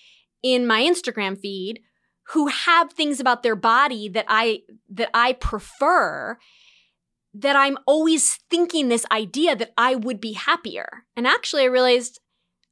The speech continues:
I mean, I am happy now. So why am I, why am I getting all that brain space to the idea of being even happier? Or is that just so the way that I've been wired as a woman? Question four,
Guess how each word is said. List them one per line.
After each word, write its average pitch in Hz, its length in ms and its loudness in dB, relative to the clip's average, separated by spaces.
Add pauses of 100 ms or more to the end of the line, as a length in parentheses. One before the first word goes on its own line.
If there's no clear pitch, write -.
(120)
I 269 60 -2
mean, 302 120 0
I 302 160 -2
am 330 200 -2
happy 277 380 -4
now. 208 500 -4 (880)
So - 180 0
why 220 300 -2
am 381 180 2
I, 240 160 0 (380)
why 226 300 -2
am 285 220 -2
I 240 60 0
getting 302 260 0
all 254 120 4
that 185 180 -4
brain 302 400 -4
space 196 340 -8
to 247 80 -10
the 233 100 -2
idea 240 180 -2
of 240 80 -6
being 240 200 -6
even 262 280 -6
happier? 269 1080 -6 (320)
Or 247 140 4
is 247 80 -2
that 285 160 -2
just - 580 -8
so 302 380 2
the 285 120 -4
way 269 200 2
that 254 100 0
I've 240 140 0
been 240 120 -6
wired 220 260 0
as 196 100 -10
a - 20 -14
woman? 165 260 -12 (460)
Question 330 320 0
four, 190 360 -2